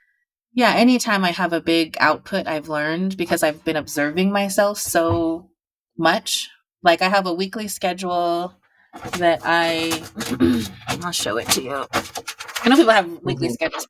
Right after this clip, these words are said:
Speaker 1: My little weekly schedule where I, like,
Speaker 2: I
Speaker 1: write,
Speaker 2: love it.
Speaker 1: you know, here's
Speaker 2: Analog.
Speaker 1: Yeah, <laughs> yeah, I like writing <laughs> things. And
Speaker 2: That's
Speaker 1: then it
Speaker 2: great.
Speaker 1: becomes
Speaker 2: It's
Speaker 1: kind of
Speaker 2: so
Speaker 1: like my
Speaker 2: good.
Speaker 1: journal at the end of the year in a way, you know, and I just, I was like, "Here's the really high priority or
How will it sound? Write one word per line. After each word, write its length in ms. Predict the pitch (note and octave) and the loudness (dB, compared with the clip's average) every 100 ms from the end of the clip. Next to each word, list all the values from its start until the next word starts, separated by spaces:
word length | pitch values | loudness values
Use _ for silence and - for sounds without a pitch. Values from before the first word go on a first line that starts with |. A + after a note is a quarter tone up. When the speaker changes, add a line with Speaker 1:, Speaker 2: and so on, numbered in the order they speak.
| - | -4
Speaker 1:
My 160 | F3 F3+ | -2 2
little 360 | A3 B3 C4+ G#3+ G#3 | 2 2 -2 -6 -6
weekly 360 | B3+ C4 C#4 | -6 -4 -4
schedule 600 | C#4 - A#3+ A#3 A3 A3 | -2 0 0 0 -2 0
where 100 | G3+ | 2
I, 80 | E3 | 2
like, 260 | F3 D#3+ - F3+ F#3+ | 2 -2 -2 0 2
Speaker 2:
I 60 | G3 | 2
Speaker 1:
write, 120 | C3+ C3+ | 0 0
Speaker 2:
love 200 | D3 D3 C3+ | -2 0 -2
it. 100 | - _ _ _ _ - | -4 _ _ _ _ -6
Speaker 1:
you 120 | A3 | 0
know, 280 | G3 F3+ E3 | 4 2 2
here's 340 | C#3 C#3+ - | 2 2 0
Speaker 2:
Analog. 60 | A2 - _ _ _ _ | -6 -12 _ _ _ _
Speaker 1:
Yeah, 260 | - G#3+ A3 C4+ C4 | -2 4 6 6 2
<laughs> 180 | - C4+ | 0 2
yeah, 480 | C#4+ A#3 A3+ G#3+ F3 | 2 2 2 4 2
I 100 | A#3 | 0
like 280 | C#4 C4+ C4 | 0 0 -2
writing 520 | A#3+ A3 A3+ B3+ C4 B3 | 0 2 2 0 -2 0
<laughs> 40 | |
things. 180 | D4+ E4 F4+ F#4+ E4 A#4 - F#4 - - - - - | 0 0 -2 -2 -4 -4 -6 -16 -16 -18 -20 -18 -4
And 100 | G3+ | 0
Speaker 2:
That's 120 | A3+ | 0
Speaker 1:
then 0 | |
it 160 | G#3+ - | 0 -2
Speaker 2:
great. 80 | B3+ | 2
Speaker 1:
becomes 260 | D#4+ F4 | 4 2
Speaker 2:
It's 120 | - - | -2 -4
Speaker 1:
kind 140 | E4 | 0
of 0 | |
Speaker 2:
so 100 | C#4+ | 2
Speaker 1:
like 100 | B3 | 2
my 180 | A#3+ A3 | 2 2
Speaker 2:
good. 80 | G#3 | 0
Speaker 1:
journal 480 | G#3+ A3 G#3+ G3 E3 | -6 -6 -2 0 0
at 140 | F#3+ | -2
the 120 | - | -4
end 180 | F3+ F#3+ | -2 -2
of 160 | F#3 F3 | -4 -4
the 100 | E3+ | -4
year 420 | F3 E3+ D#3 D3+ | -4 -2 -2 -2
in 140 | D#3 | -6
a 100 | D#3+ | -4
way, 480 | D#3+ E3+ F3+ F#3 G3+ G3 | -2 0 0 -4 -6 -8
you 140 | A3 | -8
know, 300 | G#3+ G#3 G3+ | -4 -2 0
and 120 | G3 E3 | 0 0
I 120 | E3 | -2
just, 220 | E3 - - | -4 -4 -2
I 60 | |
was 120 | D#3 | -2
like, 180 | - - | -4 -6
"Here's 200 | - G#3 | -6 -4
the 100 | G3 | -2
really 280 | F#3 F#3+ F3+ - | -2 -2 -4 -2
high 300 | F#3+ F#3+ G3 | 0 0 0
priority 560 | F3+ F3+ F3+ F#3 F#3 | -2 -2 -4 -6 -8
or 120 | D#3 | -10